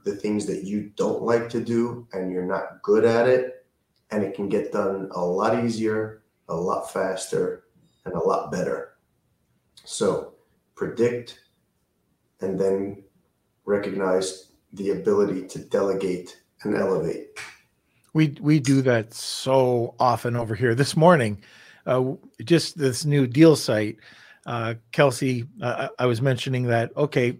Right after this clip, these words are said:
Speaker 2: this is something somebody else can do. I was posting, and now that the, it's in motion, okay, here's a Loom video. This is what I need to have. Can you get somebody to do it?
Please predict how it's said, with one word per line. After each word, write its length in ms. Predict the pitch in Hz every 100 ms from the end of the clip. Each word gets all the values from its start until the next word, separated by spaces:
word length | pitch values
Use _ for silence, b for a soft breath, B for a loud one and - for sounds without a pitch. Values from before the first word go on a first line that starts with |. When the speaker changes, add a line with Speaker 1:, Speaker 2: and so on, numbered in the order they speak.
| -
Speaker 2:
this 200 | 151 180
is 120 | 165
something 360 | 156 139 147 135
somebody 440 | 127 127 123 127
else 180 | 117 117
can 140 | 127
do. 320 | 139 165 90 _ b b b b b 123 123 -
I 160 | 135 165
was 180 | 139 110
posting, 640 | - 127 110 - 101 90 _ _ b b b
and 520 | 127 131 127 127 123 143
now 340 | 143 127 135 147
that 260 | 135 139
the, 360 | - 123 120 123 _ -
it's 180 | 123 120
in 100 | 120
motion, 580 | 127 180 175 113 123 135 -
okay, 380 | 131 139 185 147
here's 240 | 135 151
a 60 | 175
Loom 240 | 180 190
video. 480 | 156 151 147 139 143
This 160 | 160 160
is 100 | 151
what 160 | 151
I 80 | 151
need 220 | 147 143
to 80 | 139
have. 260 | 131 127 131
Can 160 | 135
you 80 | 123
get 220 | 123 143
somebody 320 | 143 131 131
to 120 | 123 120
do 260 | 143 135
it? 120 | 127